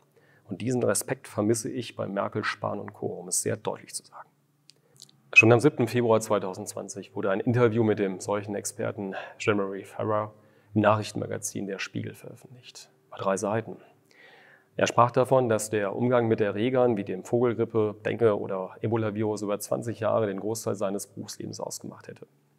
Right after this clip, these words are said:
Und er fügte hinzu, dass man ja vor Dingen, die man gut kennt, gewöhnlich keine Angst hat. Dann sprach er jedoch davon, „Trotzdem mache ich mir jetzt große Sorgen.“ Fügte aber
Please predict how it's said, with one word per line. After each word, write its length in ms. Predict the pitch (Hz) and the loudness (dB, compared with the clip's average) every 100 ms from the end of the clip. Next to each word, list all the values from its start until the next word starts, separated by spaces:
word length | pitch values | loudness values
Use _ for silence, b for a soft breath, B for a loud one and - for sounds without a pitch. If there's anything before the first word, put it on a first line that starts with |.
| _ _ _ _ _ _ | _ _ _ _ _ _
Und 120 | 104 | 2
er 80 | 101 | 4
fügte 260 | - 110 101 | 4 -2 -2
hinzu, 320 | 92 - 120 | -2 -6 -2
dass 200 | 104 - | -2 0
man 140 | 98 | -2
ja 120 | 95 90 | -2 -6
vor 240 | - 95 | -8 -2
Dingen, 320 | 113 180 107 | 4 6 4
die 100 | 92 | 2
man 280 | 87 85 82 - | -2 -4 -6 -14
gut 180 | 98 - | -14 -4
kennt, 300 | - 107 127 | 0 0 -2
gewöhnlich 360 | 101 104 101 | -6 -6 -6
keine 200 | - 95 | -8 -8
Angst 200 | 107 104 | -8 -8
hat. 200 | - - _ b b b _ _ _ b b b | -12 -16 _ b b b _ _ _ b b b
Dann 140 | 98 110 | 4 4
sprach 280 | - 117 113 | 4 0 0
er 80 | |
jedoch 300 | 113 110 110 | 0 0 0
davon, 400 | 113 113 107 101 | 0 -2 -2 -6
„Trotzdem 420 | - 113 - 117 101 | -2 -2 0 -2 -2
mache 220 | 101 101 | -2 -4
ich 160 | - | -6
mir 100 | - | -6
jetzt 260 | 92 98 - | -6 -6 -8
große 320 | - 101 - | -10 -12 -14
Sorgen.“ 300 | 98 92 92 - _ _ b b b b b b b b b b b _ _ _ _ - | -14 -14 -16 -20 _ _ b b b b b b b b b b b _ _ _ _ 0
Fügte 300 | 117 - - | 0 2 2
aber 240 | 85 82 | 4 0